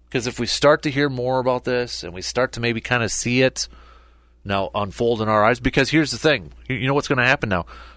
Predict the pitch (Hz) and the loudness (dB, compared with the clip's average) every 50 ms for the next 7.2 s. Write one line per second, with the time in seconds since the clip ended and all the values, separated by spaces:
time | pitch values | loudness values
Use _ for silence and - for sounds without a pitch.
0 | - _ 107 117 117 123 131 143 160 170 156 147 131 107 127 127 120 117 - - | -8 _ -4 -2 -2 0 2 2 2 4 4 2 2 2 -2 -4 -4 -4 -4 -4
1 | - - 123 139 143 151 165 170 165 - - - - - - 110 117 110 95 - | -4 -4 -6 -4 -2 -2 -2 -2 -2 -4 -6 -6 -8 -6 -4 -2 -2 -2 -4 -6
2 | - - 135 151 160 160 156 156 160 165 175 190 175 - - - - - - - | -6 -2 -2 0 0 2 4 6 6 6 4 2 0 -4 -8 -18 -20 -20 -20 -20
3 | - - 104 110 165 180 180 156 185 185 170 139 127 127 131 127 117 110 - - | -14 -2 4 4 6 6 6 4 4 6 4 6 6 4 4 4 2 0 2 2
4 | 147 156 147 117 - - - - - - - - - 151 196 214 165 - 135 127 | 4 4 4 2 0 -6 -14 -20 -20 -20 -10 -6 -4 -2 0 0 0 0 -2 -2
5 | 120 117 120 120 113 - 143 160 - - 113 - 107 90 69 85 76 - - - | 0 0 0 0 2 2 0 0 0 -4 -4 -4 -4 -2 -2 -6 -8 -8 -12 -18
6 | - _ - _ _ _ _ _ _ _ _ _ _ _ _ _ _ - 104 123 | -20 _ -20 _ _ _ _ _ _ _ _ _ _ _ _ _ _ 2 4 4
7 | 160 - - | 4 2 0